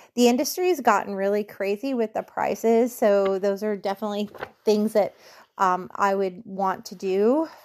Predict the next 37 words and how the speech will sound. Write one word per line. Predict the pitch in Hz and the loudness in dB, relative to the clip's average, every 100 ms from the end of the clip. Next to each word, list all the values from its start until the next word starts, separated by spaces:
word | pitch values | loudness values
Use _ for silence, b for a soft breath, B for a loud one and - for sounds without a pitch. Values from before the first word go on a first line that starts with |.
| - | -8
um, | 208 196 180 180 | -2 0 -2 -6
for | - 196 | -12 -12
sure. | - - 196 214 302 B B B - | -8 -2 4 6 4 B B B -2
And | 233 247 | 2 4
then | 240 | 4
as | 240 - | 2 2
far | 262 269 277 | 4 4 4
as, | 269 233 | 0 -2
um, | - 220 202 175 170 _ _ _ _ _ _ _ _ _ - | -2 -2 -4 -8 -14 _ _ _ _ _ _ _ _ _ 2
a | 226 | 4
horse | 214 220 220 226 | 6 2 2 -2
that's, | - 208 - | -6 -8 -4
like, | 202 190 - b b b b b - | -2 -2 -4 b b b b b -2
three | 233 233 | 2 4
to | 247 | 4
five | - 208 208 | 4 2 2
years | 208 208 | 0 0
old | 202 185 220 320 330 B - | 0 2 2 2 -2 B -4
that's | 220 208 - | -2 -2 -4
maybe | 202 196 190 | -6 -6 -8
green | 175 196 202 | -8 -4 -2
broke | 202 202 208 | 2 0 0
to | - | -4
ride, | 190 180 214 262 b b b | 0 4 4 2 b b b
you're | 240 277 | -4 -2
gonna | 359 320 | 0 0
need | 262 240 226 | 2 0 -2
to | |
consider | 233 226 214 - 196 208 | -4 -4 -4 -4 2 4
at | 190 196 | 2 0
least | 214 - | -4 -2
having | 208 202 190 190 | -2 -2 -4 -4
one | 190 202 | -2 -2
to | 226 | -6
two | - 233 | -8 -8
years | 208 185 180 190 226 269 - | -6 -2 0 2 2 -2 -4
of | - 190 185 | 0 0 0